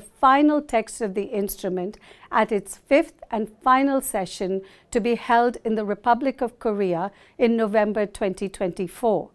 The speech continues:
This will be followed by a diplomatic conference of plenipotentiaries in twenty twenty-five, where members are expected to adopt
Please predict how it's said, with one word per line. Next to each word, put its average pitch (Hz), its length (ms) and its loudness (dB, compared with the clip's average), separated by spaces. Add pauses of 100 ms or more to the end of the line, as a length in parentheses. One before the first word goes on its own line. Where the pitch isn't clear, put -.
(500)
This 254 400 4 (180)
will 233 140 4
be 214 160 -2
followed 262 640 2
by 202 140 0
a 202 100 2
diplomatic 262 800 -2
conference 214 480 -2
of 196 160 -8
plenipotentiaries 208 1300 -2 (280)
in 214 160 -2
twenty 285 420 0
twenty-five, 226 960 0 (320)
where 220 180 2
members 226 680 2
are 208 180 0
expected 233 720 -4
to 226 160 -4
adopt 240 600 -4